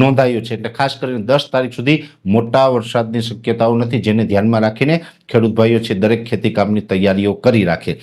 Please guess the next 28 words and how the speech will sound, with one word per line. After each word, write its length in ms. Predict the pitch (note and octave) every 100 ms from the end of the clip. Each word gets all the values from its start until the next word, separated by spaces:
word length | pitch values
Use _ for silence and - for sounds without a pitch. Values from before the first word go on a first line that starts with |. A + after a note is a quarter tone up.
| - _
બીજા 300 | A#2 C#3+ F3+
નંબરની 420 | F3+ E3 D#3 D#3 D3+
અંદર 180 | D#3 D#3 - _
નેક્સ્ટ 460 | F#2+ B2 E3 E3 C#3+
રાઉન્ડમાં 420 | C#3+ D3 C#3+ C#3 -
ફરીથી 360 | C#3+ D3 D#3
પણ 160 | C#3 A#2
આમ 140 | A#2
તો 80 | A#2+
આપણે 240 | A#2+ A#2 A2
પાછળના 360 | - A#2+ A#2
વીડિયોમાં 380 | B2 C3 C3 B2
પણ 140 | C3+
જણાવ્યું 420 | A#2 C3 C3+ C3+ C#3+
છે, 80 | D#3+ D#3+ -
અલગ 200 | C#3+ C#3
અલગ 180 | C#3 C3+ B2
ન્યૂઝ 220 | B2 A#2
મીડિયાના 420 | C3 C3+ C3 B2+ A#2
માધ્યમથી 580 | A2+ - B2 B2+ C#3 C#3+
પણ 200 | B2 - - -
તમને 180 | A#2 B2
બધા 220 | A#2+ B2+
મિત્રોને 380 | B2 A#2+ B2 B2+
મેં 120 | A#2
આગાહી 360 | G#2+ A#2 B2+ A#2+
આપી 180 | D3 C#3+
છે, 180 | F3+